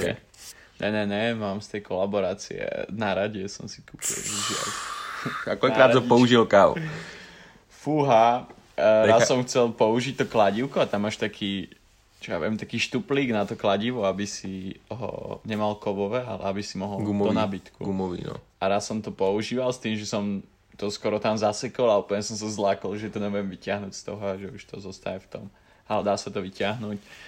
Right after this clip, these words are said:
Speaker 2: A čo ja viem, tie šroby asi najčastejšie používam.
Speaker 1: No,
Speaker 2: Takže
Speaker 1: ok.
Speaker 2: montování, majster.
Speaker 1: Seš bořek stavitel.
Speaker 2: Ale tak požičoval som to hlavne spolubývajúcemu, keď si stával napríklad nábytok, víš jak.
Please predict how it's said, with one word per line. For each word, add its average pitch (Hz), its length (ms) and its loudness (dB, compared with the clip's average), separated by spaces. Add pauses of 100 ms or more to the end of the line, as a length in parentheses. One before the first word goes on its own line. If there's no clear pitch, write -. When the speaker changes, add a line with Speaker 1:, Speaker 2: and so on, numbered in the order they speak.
(240)
Speaker 2:
A 101 320 4
čo 113 160 0
ja 113 80 6
viem, 104 180 0
tie 104 140 -6
šroby 98 400 -2
asi - 240 -10
najčastejšie - 640 -10
používam. - 560 -12 (680)
Speaker 1:
No, - 120 -12
Speaker 2:
Takže 90 160 -6
Speaker 1:
ok. 104 260 -8 (300)
Speaker 2:
montování, 101 960 -4 (460)
majster. - 520 -10
Speaker 1:
Seš 101 240 -4
bořek 104 400 -2
stavitel. 101 420 -4 (300)
Speaker 2:
Ale 104 220 4
tak 120 200 2
požičoval 117 480 4
som 113 180 -2
to 113 140 0
hlavne 110 340 0
spolubývajúcemu, 104 1080 -6 (440)
keď 101 180 -14
si - 140 -14
stával 98 520 -6 (120)
napríklad 101 440 -10
nábytok, 98 520 -8 (200)
víš 104 160 -10
jak. 98 160 -6